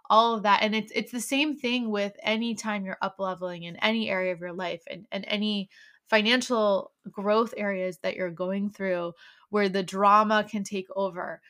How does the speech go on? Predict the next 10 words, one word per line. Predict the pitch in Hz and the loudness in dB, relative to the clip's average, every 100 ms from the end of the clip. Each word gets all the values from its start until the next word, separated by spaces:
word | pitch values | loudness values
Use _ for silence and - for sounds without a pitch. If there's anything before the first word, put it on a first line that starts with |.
| _ - | _ -16
So | - 220 208 | -4 0 0
I | 214 | 0
tried | 214 - 247 269 269 | -4 0 2 2 0
to | 277 | -4
slowly | - 220 233 233 240 240 240 | -6 -2 2 4 2 0 -2
climb | - - 214 214 220 | -6 0 2 4 4
back | 208 202 214 - | 8 8 8 2
toward | - 214 196 180 | -4 -2 -2 -2
the | |
math. | 185 175 175 - - | -4 0 0 2 -2